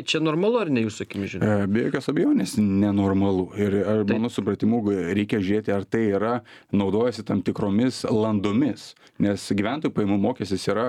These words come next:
Speaker 2: penkiolika procentų ir visi maždaug nuo dešimties iki penkiolikos procentų ir moka, e, priklausomai nuo įvairių neapmokestinamų pajamų, vat, kaip kalbėjom, už vaikus ar, ar, e, minimalios algos dydžio. Tai, e, tokie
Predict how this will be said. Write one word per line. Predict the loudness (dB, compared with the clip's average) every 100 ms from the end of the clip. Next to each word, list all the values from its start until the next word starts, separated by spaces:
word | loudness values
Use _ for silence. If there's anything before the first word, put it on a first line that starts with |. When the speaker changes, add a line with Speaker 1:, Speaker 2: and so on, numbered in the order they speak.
| -2 -2
Speaker 2:
penkiolika | -2 0 -2 -2 -4
procentų | -4 -2 0 0
ir | 0
visi | -2 0 0
maždaug | 0 0 2
nuo | 0
dešimties | 0 0 0 0 -2
iki | -4 -2
penkiolikos | 0 0 0 -2 -4
procentų | -4 -2 -2 -2 -2
ir | 0
moka, | 0 -2 -6 -8 -20 -12 -6
e, | -4 -4
priklausomai | -4 -2 -2 0 0 2
nuo | 2 2 0
įvairių | 0 2 2
neapmokestinamų | 2 0 -2 0 -2 0 0 0
pajamų, | 0 0 2 2 0
vat, | -2
kaip | -4 -2
kalbėjom, | 0 0 0 0
už | 0
vaikus | 0 0 -2 -2
ar, | -2 -4 -12 -20 -12 -4
ar, | -2 0
e, | 0 2 2 2 2 0 0 0
minimalios | 2 2 2 0 -2 -2
algos | -6 -6 -6 -6
dydžio. | -6 -8 -16 -14 -12 -4
Tai, | -2
e, | 0 2 0 0 -2 0 0 0
tokie | -4 -2 -2